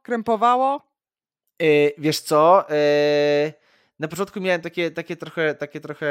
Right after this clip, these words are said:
Speaker 2: e, zdziwienie, a później, e, a później mi się załączył tryb supergwiazdy, nie? Jak u takiego
Speaker 1: <laughs>
Speaker 2: jednego naszego kolegi, o którego już raz pozdrawialiśmy, więc nie będziemy go pozdrawiać drugi raz, który się lubił gubić. E, i rzeczywiście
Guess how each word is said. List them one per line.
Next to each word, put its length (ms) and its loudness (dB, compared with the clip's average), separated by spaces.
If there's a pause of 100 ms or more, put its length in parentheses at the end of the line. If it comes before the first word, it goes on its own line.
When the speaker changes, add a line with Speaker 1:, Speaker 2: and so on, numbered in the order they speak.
(200)
Speaker 2:
e, 160 -6 (340)
zdziwienie, 720 -4
a 80 -2
później, 680 -8 (400)
e, 220 -4 (100)
a 60 -6
później 320 -14
mi 80 -12
się 120 -6
załączył 360 -4
tryb 200 -14
supergwiazdy, 840 -4
nie? 260 -4
Jak 140 -4
u 120 -8
takiego 340 -6
Speaker 1:
<laughs> 60 0
Speaker 2:
jednego 240 -4
naszego 320 -6
kolegi, 420 -4
o 60 -18
którego 240 -8
już 120 -4
raz 140 -2
pozdrawialiśmy, 680 -2
więc 140 -10
nie 60 -14
będziemy 220 -6
go 80 -16
pozdrawiać 280 -8
drugi 300 -10
raz, 360 -4 (420)
który 300 -12
się 160 -10
lubił 340 -10
gubić. 500 -12 (360)
E, 60 0 (1400)
i 60 -2
rzeczywiście 480 0